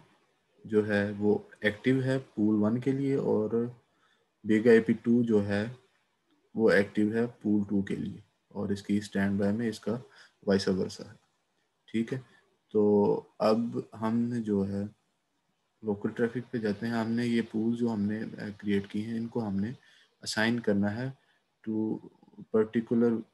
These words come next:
वीएस। तो हम इसकी virtual address list पे आते हैं और देखें अभी इस पे by default जो था group traffic group one वो assigned है, ठीक है, इसमें, और हम इसको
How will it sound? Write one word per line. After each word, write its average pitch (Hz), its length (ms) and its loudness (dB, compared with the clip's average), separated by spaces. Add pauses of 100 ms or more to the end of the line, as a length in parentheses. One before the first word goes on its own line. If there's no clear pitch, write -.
(120)
वीएस। 101 580 -2 (320)
तो 101 260 0
हम 104 280 -4
इसकी 104 220 -6
virtual 101 400 0
address 220 360 -2
list - 240 -12
पे 220 160 -4
आते 202 240 -12
हैं 117 320 -18
और 104 420 -14 (880)
देखें 110 340 0
अभी 120 240 2
इस 120 100 -4
पे - 140 -2
by 107 280 4
default 113 360 2
जो 117 160 2
था 113 260 0
group 110 320 -2
traffic 113 300 0
group 113 200 0
one 107 280 0
वो 113 180 2
assigned 98 420 -2
है, 98 160 -8 (520)
ठीक 107 240 -8
है, 113 80 0
इसमें, 110 300 -10 (400)
और 101 240 -2
हम 110 280 -6
इसको 110 340 -8